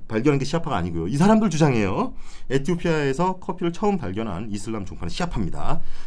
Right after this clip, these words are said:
시아파는 이슬람 세계에서요, 수니파 다음으로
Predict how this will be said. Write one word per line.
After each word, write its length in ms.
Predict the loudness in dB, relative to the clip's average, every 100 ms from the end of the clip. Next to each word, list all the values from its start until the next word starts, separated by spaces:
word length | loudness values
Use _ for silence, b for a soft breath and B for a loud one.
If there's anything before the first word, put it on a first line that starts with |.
| B
시아파는 440 | 2 4 4 4
이슬람 380 | 2 0 2 2
세계에서요, 680 | 0 0 0 2 2 0 -6 -8 -8 b b b -6
수니파 560 | -2 0 0 0 -4 -6 -4 -4 -4 -6 -8 -2
다음으로 580 | 2 2 0 -2 -4